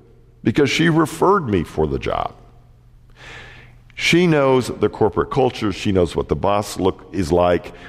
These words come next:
what the working conditions are like. And if she refers me for the job,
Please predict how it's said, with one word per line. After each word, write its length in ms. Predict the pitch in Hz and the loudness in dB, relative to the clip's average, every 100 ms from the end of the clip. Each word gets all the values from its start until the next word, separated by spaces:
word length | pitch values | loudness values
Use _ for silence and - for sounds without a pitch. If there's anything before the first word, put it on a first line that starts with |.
| - | -8
what 200 | - 73 | -4 -4
the 80 | - | -2
working 400 | 87 110 113 107 | 0 0 0 -2
conditions 580 | 98 92 95 90 87 78 | 0 2 2 2 -2 0
are 120 | 80 | 2
like. 260 | 73 76 73 - | 2 0 -2 -2
And 100 | 101 | -2
if 120 | 87 | 0
she 240 | - 151 | 0 2
refers 520 | 151 135 - 117 104 | 2 0 2 2 2
me 240 | 98 101 104 | 2 2 2
for 180 | - 87 | 2 0
the 120 | 85 | 2
job, 440 | 76 82 80 76 | 2 2 2 -2